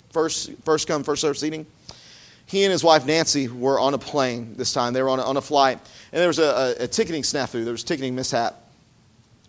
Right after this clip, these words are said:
to where he and his wife weren't gonna be able to sit together on this plane ride.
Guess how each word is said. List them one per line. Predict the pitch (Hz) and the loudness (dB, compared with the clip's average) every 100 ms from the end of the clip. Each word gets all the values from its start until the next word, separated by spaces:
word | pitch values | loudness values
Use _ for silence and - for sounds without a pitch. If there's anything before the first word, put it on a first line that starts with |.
| - | -8
to | 147 | 0
where | 151 143 | 2 2
he | 160 | 0
and | 160 | -2
his | 131 | 0
wife | 147 143 127 | 2 2 2
weren't | 147 127 | -4 -2
gonna | 135 | -4
be | 131 | -2
able | 127 | -4
to | |
sit | 120 220 220 | 0 0 0
together | 131 113 104 95 - - - - | -2 -2 -4 -10 -20 -20 -20 -10
on | - 127 | -2 -2
this | 127 | -2
plane | - 160 160 139 | -4 -2 -2 -2
ride. | 117 104 | -4 -4